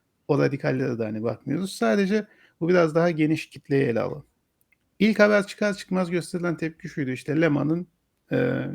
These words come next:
merkezi İstanbul'da. Şurada hep beraber oraya gideceğiz. Buraya kadar da bence yine bir sıkıntı yok. Olması gereken buydu.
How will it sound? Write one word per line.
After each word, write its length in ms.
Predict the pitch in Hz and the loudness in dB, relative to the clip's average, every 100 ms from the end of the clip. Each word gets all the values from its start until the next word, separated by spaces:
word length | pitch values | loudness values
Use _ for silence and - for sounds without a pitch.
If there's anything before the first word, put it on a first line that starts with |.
| - | -8
merkezi 480 | - 131 120 117 113 | -2 0 0 -8 -10
İstanbul'da. 460 | 113 - 110 120 | -10 -12 -10 -10
Şurada 500 | 127 202 180 175 185 - - _ _ | -6 -2 0 0 -2 -6 -20 _ _
hep 240 | - 185 - | -2 0 0
beraber 320 | 127 156 180 | 2 2 2
oraya 240 | 151 127 | 0 0
gideceğiz. 520 | 104 110 - - - _ _ _ _ - | -4 -10 -14 -16 -18 _ _ _ _ 4
Buraya 220 | 214 208 | 6 6
kadar 280 | 208 208 196 | 4 4 2
da 100 | 185 | 2
bence 240 | 185 175 | 2 2
yine 180 | 170 170 | 0 0
bir 60 | 151 | -4
sıkıntı 440 | - - 139 - | -6 -2 -2 -2
yok. 280 | 139 - - | -6 -10 -2
Olması 420 | 147 165 180 160 | 4 4 4 2
gereken 480 | 170 160 151 170 156 | 2 2 2 2 2
buydu. 220 | 135 - | -2 -6